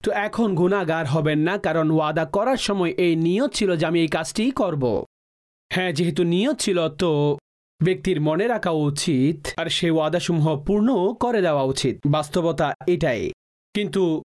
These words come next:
গুনাহ কখন হবে আর কখন হবে না, তার ব্যাখ্যা হাদিসে মুবারকার মধ্যে বলা হয়েছে যে যখন আপনি ওয়াদা করছেন, তখন আপনার নিয়ত ছিল যে, যে আমি এই কাজ অবশ্যই করব,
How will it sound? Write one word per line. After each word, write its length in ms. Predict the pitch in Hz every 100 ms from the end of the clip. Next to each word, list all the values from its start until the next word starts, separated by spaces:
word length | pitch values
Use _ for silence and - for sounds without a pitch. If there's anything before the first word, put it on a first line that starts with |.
| - 147
গুনাহ 380 | 175 185 151 147
কখন 340 | 175 175 202
হবে 360 | 131 165 185 -
আর 180 | 156 151
কখন 360 | 165 156 156 143
হবে 340 | 117 156 190
না, 240 | 151 160 -
তার 160 | 180
ব্যাখ্যা 520 | 160 196 - - 170 143
হাদিসে 360 | 151 214 262
মুবারকার 480 | 208 165 160 156 160
মধ্যে 220 | 151 143
বলা 260 | 139 139 127
হয়েছে 540 | 135 135 135 180 202
যে 100 | 175
যখন 300 | 170 185 202
আপনি 240 | 185 151 170
ওয়াদা 320 | 156 160 214
করছেন, 460 | 214 170 143 202 185
তখন 320 | 180 175 190
আপনার 260 | 160 165
নিয়ত 320 | 170 170 226 -
ছিল 240 | 185 165
যে, 140 | 156
যে 140 | 151 160
আমি 180 | 156 170
এই 80 |
কাজ 340 | 151 180 190 226
অবশ্যই 420 | 226 311 - 175
করব, 480 | 147 147 143 170